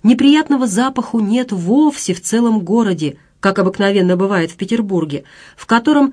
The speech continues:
мимо иного дома нельзя бывает пройти. Крестьянки-девушки в красивых корсетиках, с зонтиком в руках, толпятся с утра до вечера по рынкам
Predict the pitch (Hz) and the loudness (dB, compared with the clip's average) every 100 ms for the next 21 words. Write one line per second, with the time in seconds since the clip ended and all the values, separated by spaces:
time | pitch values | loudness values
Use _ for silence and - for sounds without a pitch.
0 | - - 240 262 247 240 262 226 220 247 | -4 2 4 6 4 2 2 2 2 2
1 | 226 214 185 226 202 190 220 214 202 196 | 0 0 0 -2 -2 -2 -4 -4 -6 -6
2 | 180 208 196 - _ _ _ _ - 262 | -6 -8 -8 -10 _ _ _ _ 0 2
3 | - 311 311 302 233 285 254 170 - - | 4 4 4 2 0 2 0 -4 -12 -20
4 | - - 196 196 262 233 - 180 - 226 | -16 -4 -2 0 0 -2 -4 -6 -2 -2
5 | 247 175 170 139 - - 175 160 240 226 | -2 -4 -10 -14 -14 -8 -6 0 0 0
6 | 214 190 175 170 202 254 165 - _ _ | -4 -4 -4 -4 -2 -4 -4 -12 _ _
7 | - 262 302 359 349 175 175 170 170 170 | 0 0 2 0 -2 -8 -6 -4 -2 -2
8 | 269 247 190 175 151 180 262 233 214 | -2 -4 -6 -4 -2 0 0 -2 -8